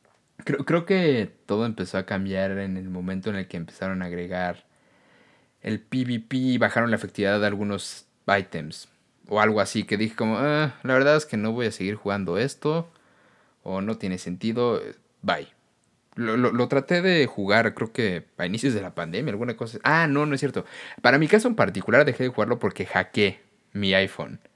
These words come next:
Y entonces, este, tenía, tenía reconocimiento de jailbreak. Entonces, ya no me dejaba jugar.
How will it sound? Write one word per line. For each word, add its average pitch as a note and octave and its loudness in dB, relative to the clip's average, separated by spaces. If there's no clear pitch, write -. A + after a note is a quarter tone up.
Y G#2 -2
entonces, G2 -2
este, F#2 -4
tenía, G2+ 0
tenía A#2 4
reconocimiento A2 0
de G2 4
jailbreak. F2 -4
Entonces, F#2 -6
ya F#2+ 0
no F#2 -2
me E2+ -8
dejaba D#2+ -6
jugar. - -12